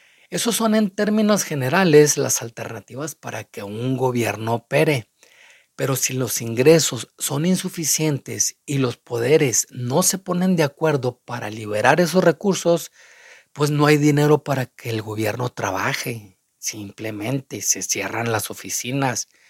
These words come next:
Ellos no tienen fondos contingentes y nadie trabaja gratis. Bueno, pues eso es un default.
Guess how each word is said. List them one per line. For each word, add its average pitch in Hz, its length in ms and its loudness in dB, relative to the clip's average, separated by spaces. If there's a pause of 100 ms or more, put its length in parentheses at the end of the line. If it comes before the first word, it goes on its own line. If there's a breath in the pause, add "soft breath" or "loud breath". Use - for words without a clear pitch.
(800 soft breath)
Ellos 170 320 0
no 185 160 0
tienen 185 400 2
fondos 160 580 2
contingentes 131 1400 -6 (380)
y 147 140 -2
nadie 117 320 -4
trabaja 87 420 -8
gratis. 127 760 -4 (760 loud breath)
Bueno, 151 280 0
pues - 320 -2
eso 180 340 4
es - 180 0
un 156 240 -4
default. 147 720 0